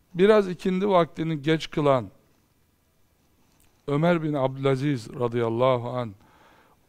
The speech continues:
Urve onu uyarınca niçin böyle Urve'ye dönüp, "İ'lem ma tekulu ya Urve, ne dediğine bak, ne diyorsun, haberin var mı, niçin böyle?" diyor. Burada farklı ihtimaller var.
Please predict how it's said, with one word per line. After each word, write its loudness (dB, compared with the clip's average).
Urve 2
onu -4
uyarınca 0
niçin -4
böyle 0
Urve'ye 0
dönüp, -4
"İ'lem 2
ma -2
tekulu -8
ya -4
Urve, -6
ne -2
dediğine -4
bak, -2
ne -4
diyorsun, -8
haberin -4
var 4
mı, -6
niçin -6
böyle?" -6
diyor. -10
Burada -2
farklı 0
ihtimaller 0
var. -8